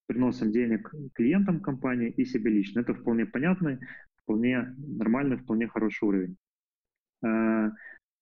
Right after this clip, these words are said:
следующий уровень связан с развитием малого и среднего бизнеса в рамках Украины.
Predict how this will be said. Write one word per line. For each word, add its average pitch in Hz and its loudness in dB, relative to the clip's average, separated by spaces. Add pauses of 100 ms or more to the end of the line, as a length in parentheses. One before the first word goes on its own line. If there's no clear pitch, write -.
следующий 180 0
уровень 135 0 (200)
связан 131 0
с - -16 (420)
развитием 123 2
малого 113 0
и 113 2
среднего 110 0
бизнеса 120 -2
в - -2
рамках 110 -2
Украины. 107 0